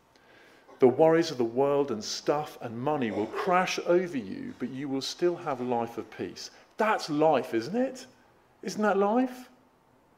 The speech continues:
You ever notice the difference between rich and poor houses around here? Uh, one thing that I notice acutely is the richer you get, the more gates you have, the more fences you have, the further away the house is from the road,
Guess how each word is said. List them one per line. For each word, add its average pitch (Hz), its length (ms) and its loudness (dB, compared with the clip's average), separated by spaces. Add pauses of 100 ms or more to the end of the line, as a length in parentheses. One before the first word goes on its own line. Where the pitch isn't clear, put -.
(1120)
You 170 140 4
ever 190 180 6
notice 175 320 2
the - 100 -4
difference 170 420 4
between 147 360 -4
rich 165 300 2
and 135 120 -8
poor 147 280 0
houses 139 400 -2
around 135 340 -2
here? 143 300 -4 (1200)
Uh, 127 80 4 (160)
one 165 180 6
thing 151 200 -2
that 139 100 -2
I 139 140 2
notice 127 380 0
acutely 98 640 -8 (340)
is 123 160 -2
the 135 120 0
richer 151 380 0
you 104 140 -6
get, 104 480 -8
the 123 80 -4
more 135 240 -2
gates 156 380 2
you 156 100 -6
have, 180 400 -4 (340)
the 196 60 0
more 208 160 4
fences 165 560 2
you 101 120 -8
have, - 380 -10 (380)
the 165 80 0
further 180 420 6
away 175 220 8
the 175 80 6
house 170 380 2
is 107 120 -6
from 127 200 -8
the 139 80 -8
road, 139 500 -2